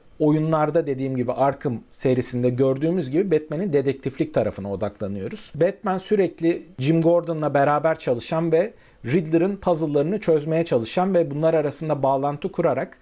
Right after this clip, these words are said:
şehirdeki kaosu bitirmeye çalışan bir karakter olmuş. E, bu tercih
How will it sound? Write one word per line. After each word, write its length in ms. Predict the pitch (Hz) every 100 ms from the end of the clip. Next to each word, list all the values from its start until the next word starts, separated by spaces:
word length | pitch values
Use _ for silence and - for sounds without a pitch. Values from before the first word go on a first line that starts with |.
| - -
şehirdeki 600 | - 156 160 165 165 185
kaosu 440 | 175 160 - 165
bitirmeye 420 | 147 170 160 170
çalışan 440 | 165 113 92 98 98
bir 80 |
karakter 440 | - 104 101 - 104
olmuş. 520 | 98 147 233 - - - - - - - -
E, 380 | 123 131 135 151
bu 120 | 214
tercih 520 | - 180 170 233 240